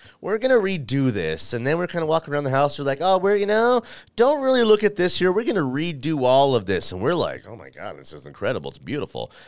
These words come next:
But they, these rich folks, felt like, oh man, they were, these rich people at the six million dollar house they just bought were embarrassed about their stuff. And we were like, "Holy cow, this place is incredible."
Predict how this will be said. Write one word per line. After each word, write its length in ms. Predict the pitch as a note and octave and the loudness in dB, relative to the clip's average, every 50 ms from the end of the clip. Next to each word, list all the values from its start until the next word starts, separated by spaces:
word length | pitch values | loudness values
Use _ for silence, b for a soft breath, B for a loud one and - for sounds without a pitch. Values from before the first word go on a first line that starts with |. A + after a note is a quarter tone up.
| B B | B B
But 240 | - F2+ - - - | -12 -12 -10 -6 -2
they, 500 | C#3+ D#3+ F#3+ G#3+ A3 G#3+ F3+ C3 G#2 G2 | 2 2 4 6 6 6 4 4 0 -6
these 240 | F#2 G2+ G2 F2+ G#2+ | -6 -8 -8 -6 -2
rich 300 | D#3+ G3+ G3+ - - - | -2 -2 -2 -2 -4 -2
folks, 460 | - A2+ G2+ F#2+ F#2+ G2 - - - | 0 2 2 2 0 -2 -6 -8 -4
felt 320 | - A#2 A#2 A#2 A#2 G2 | 0 2 2 2 2 2
like, 500 | A2 A2+ A2 A2 G#2+ G#2+ G#2 - - - b b b b b b b b - | 2 2 4 4 2 2 0 -4 -8 -18 b b b b b b b b -8
oh 220 | G#2+ G#2+ E2+ D#2 | -6 -6 -6 -6
man, 160 | E2+ F#2+ F2+ | -8 -8 -8
they 160 | F#2+ G#2+ A#2 | -6 -4 -4
were, 240 | B2 B2 A#2 A2+ G2 - - _ _ _ | -2 -2 -4 -4 -6 -10 -20 _ _ _
these 240 | - D#3 E3 D3+ - | -6 -6 -4 -4 -6
rich 460 | C3+ A2+ B2 F#3 A3 A3+ - - - | -6 0 2 2 2 2 2 -4 -6
people 500 | - G3 C#3 - - D#2+ D#2+ E2 A#2 - _ _ _ _ _ | -4 -4 -4 -4 -4 -6 -6 -6 -6 -10 _ _ _ _ _
at 160 | - C3 C3+ | -4 -4 -2
the 100 | C3 B2 | -2 -2
six 440 | A2+ - - - F3 G3 - - - | -2 -2 -2 0 -2 -2 -4 -6 -6
million 260 | E3 E3 D#3+ E3 E3 | -2 -2 0 0 0
dollar 240 | D3 C#3+ C#3 C#3 C#3+ | 0 0 0 0 0
house 280 | B2 B2 A2 A2+ A2 - | 0 0 0 -2 -2 -4
they 120 | G#2+ F#2 | -6 -6
just 220 | E2+ E2+ D#2 - - | -6 -6 -8 -6 -4
bought 260 | D#2 D#2 D#2 - b b b b b _ | -2 -2 -2 -4 b b b b b _
were 200 | - G#2+ A#2 A2 | -4 -2 -2 -2
embarrassed 680 | G#2+ G2+ G2 E2 G#2 F#2+ E2+ D2+ C2+ - - - - - _ - | -2 -4 -6 -4 -4 -2 -2 -4 -4 -6 -8 -8 -10 -10 _ -4
about 280 | G2 G2+ F#2 F2 F2 | -2 -2 -2 -2 -2
their 200 | F#2+ G2 F#2+ F2+ | 0 0 0 0
stuff. 460 | - - - E2 D2 A#1+ - - - - | -2 -4 -6 -6 -8 -8 -8 -14 -16 -10
And 140 | - G2 G2 | -8 -6 -4
we 100 | A2 A#2+ | -2 0
were 120 | B2 A2+ | 0 0
like, 260 | G2 F2 D#2+ D#2 - _ | -2 -2 -6 -6 -8 _
"Holy 920 | - - - - - G#2+ A#2 B2 A#2+ A#2+ A2+ - - C#2+ E2+ F#2 F2+ F2 | -20 -20 -18 -12 -10 -6 -6 -6 -6 -8 -10 -14 -16 -12 -8 -6 -6 -8
cow, 300 | D#2+ - - F#2 D#2+ D2+ | -8 -6 -4 -2 -2 -2
this 160 | D2 D2+ - - | -4 -6 -8 -8
place 160 | F2+ E2 D2+ | -8 -8 -8
is 80 | D2 | -8
incredible." 520 | D#2+ D#2 - - D2 C#2+ B1+ A1 A1 A1+ | -12 -12 -8 -8 -8 -8 -8 -12 -14 -16